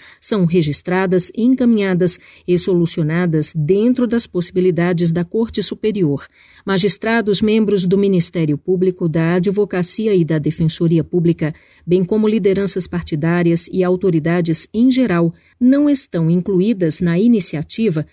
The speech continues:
pois receber essas pessoas já faz parte da agenda institucional e de rotina do ministro Humberto Martins.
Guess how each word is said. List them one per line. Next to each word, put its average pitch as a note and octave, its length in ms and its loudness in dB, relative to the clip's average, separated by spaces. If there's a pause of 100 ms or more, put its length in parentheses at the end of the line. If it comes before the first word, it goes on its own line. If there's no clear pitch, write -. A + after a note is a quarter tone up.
(160)
pois D3 240 -2
receber F#3+ 500 2
essas A3 240 -2
pessoas F#3 680 0 (200)
já F#3+ 160 -4
faz F#3+ 240 -2
parte F3 340 -4
da F3 160 0
agenda F3 380 2
institucional F3+ 920 -2
e B3+ 120 2
de C4+ 120 0
rotina G#3+ 600 2
do D#3 120 0
ministro G3 500 0
Humberto F3+ 480 -2
Martins. D#3 600 -2